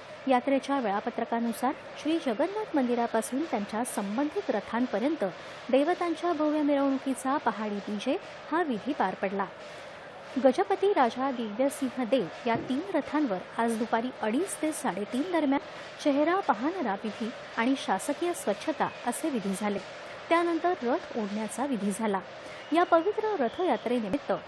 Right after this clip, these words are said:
राष्ट्रपती द्रौपदी मुर्मू यांनी भारत आणि परदेशात राहणाऱ्या महाप्रभू जगन्नाथांच्या भक्तांना शुभेच्छा दिल्या आहेत. रथावर बसलेले बडे ठाकूर बलभद्र,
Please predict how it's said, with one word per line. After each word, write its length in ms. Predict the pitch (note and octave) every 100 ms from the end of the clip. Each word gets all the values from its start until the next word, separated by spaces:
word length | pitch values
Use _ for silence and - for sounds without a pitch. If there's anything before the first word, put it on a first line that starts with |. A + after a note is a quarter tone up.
| - - B3
राष्ट्रपती 520 | C4 C4+ E4 E4+ E4
द्रौपदी 380 | D#4 C#4+ D4+ C#4+
मुर्मू 300 | C#4+ C4 C#4
यांनी 260 | C#4 C4 - - - A#3+
भारत 260 | B3+ F4 -
आणि 180 | C#4 D4+
परदेशात 600 | C4+ G#3+ G#3+ A#3 C4 C4
राहणाऱ्या 440 | F#3+ G3+ A#3+ C#4 F3 - - -
महाप्रभू 540 | A#3+ D4 F4+ F4 F4 F#4
जगन्नाथांच्या 840 | D4+ C#4 C4+ C4 C#4 C4 - C#4+
भक्तांना 600 | G3+ G3+ - C4 D#4 A3
शुभेच्छा 500 | - A3 A#3 A3+ -
दिल्या 260 | C#4+ G3 F#3+
आहेत. 200 | F#3+ G3+ - - - - -
रथावर 460 | C#4 C#4 D4+ F4 F#4
बसलेले 460 | D#4 D4+ D#4 D4 D#4
बडे 280 | A3+ G3+
ठाकूर 360 | G#3+ A3+ - C4+
बलभद्र, 600 | A#3 G3+ F#3 G#3 G3